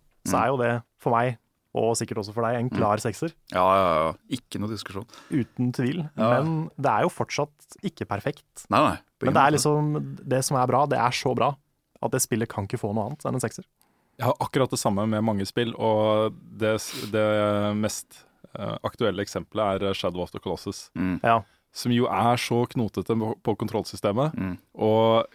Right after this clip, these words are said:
Speaker 3: Gud bedre oss, så hadde de hatt liksom ti flere mann på det teamet, eh, og brukt litt mer tid på det, bare for å finpusse at ikke du ramler av de jæskla kolossene bare fordi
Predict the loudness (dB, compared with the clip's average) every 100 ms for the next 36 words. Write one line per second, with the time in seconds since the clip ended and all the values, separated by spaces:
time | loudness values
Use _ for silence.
0 | -14 -4 -4 2 2 2 2 2 2 0
1 | 2 4 4 0 -4 -4 -4 -6 -4 -2
2 | 0 0 2 0 0 -2 -2 0 -2 0
3 | 0 0 _ _ _ -6 -2 0 0 -4
4 | -6 -12 -10 -6 -6 -4 -4 -4 -2 0
5 | 0 0 -2 0 -2 -4 -2 -2 -2 -4
6 | -4 -4 -4 2 2 4 2 2 0 2
7 | 2 2 0 -2 _ _ -2 -2 -2 -4
8 | -2 0 -2 -4 -2 2 4 4 2 0
9 | 0